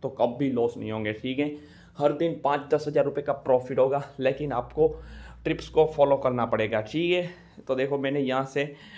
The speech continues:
टाई पे लगा दिया, क्योंकि टाई पे लगाना ज़रूरी है फ्रेंड्स, क्योंकि कंपनी वाले आपकी आईडी ट्रैक ना कर पाए, ठीक है। और काफ़ी टाइम पहले हमने लाइव प्रोटेक्शन भी किया था अपने Telegram पर, तो उसमें आपका सपोर्ट ज़्यादा मिला था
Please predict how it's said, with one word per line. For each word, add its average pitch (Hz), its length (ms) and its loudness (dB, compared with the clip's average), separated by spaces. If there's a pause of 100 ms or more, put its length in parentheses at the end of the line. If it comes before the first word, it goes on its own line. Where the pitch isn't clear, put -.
(120)
टाई 131 160 2
पे 139 140 0
लगा 135 240 2
दिया, 135 180 2
क्योंकि 135 240 -6
टाई 147 260 0
पे 185 140 -2
लगाना 156 380 0
ज़रूरी 139 360 0
है 143 100 2
फ्रेंड्स, 135 400 -6
क्योंकि 139 340 -6 (640)
कंपनी 170 260 0
वाले 156 160 6
आपकी 151 180 2
आईडी 143 240 0
ट्रैक 127 240 2
ना 123 100 0
कर 120 160 2
पाए, 117 180 0
ठीक 147 280 -2
है। 165 320 0 (1080)
और 147 180 4
काफ़ी 165 320 2
टाइम 185 220 4
पहले 165 280 4
हमने 156 340 2 (180)
लाइव 131 220 4
प्रोटेक्शन 139 540 0 (180)
भी 139 180 4
किया 127 260 4
था 127 120 4
अपने 123 220 4
Telegram 123 480 4
पर, 123 200 2 (920)
तो 127 80 8
उसमें 151 220 0
आपका 139 360 2
सपोर्ट 139 460 0
ज़्यादा 127 260 2
मिला 131 200 0
था 131 140 4